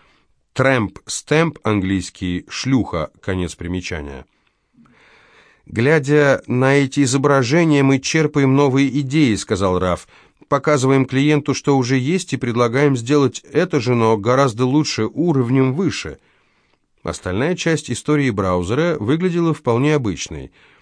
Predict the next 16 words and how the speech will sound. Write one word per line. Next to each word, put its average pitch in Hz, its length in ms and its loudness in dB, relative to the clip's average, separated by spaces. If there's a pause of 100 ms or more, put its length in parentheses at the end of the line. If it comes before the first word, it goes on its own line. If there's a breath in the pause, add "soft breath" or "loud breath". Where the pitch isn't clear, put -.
(200 soft breath)
Дэмиан 95 720 0
Горс 98 480 -2 (400 soft breath)
посещал 123 760 -2
сайт 143 640 -2 (100)
Rotten 131 960 0 (240)
Tomatoes, 120 840 -2 (360 soft breath)
приобретал 98 800 0
билеты 101 480 -2
в - 100 -10
кино. 104 460 -4 (260 soft breath)
Примечание: 87 800 -4
Rotten 98 600 -4
Tomatoes, 107 760 -2
английский 95 640 -6
«гнилые 120 520 0
помидоры», 120 580 -2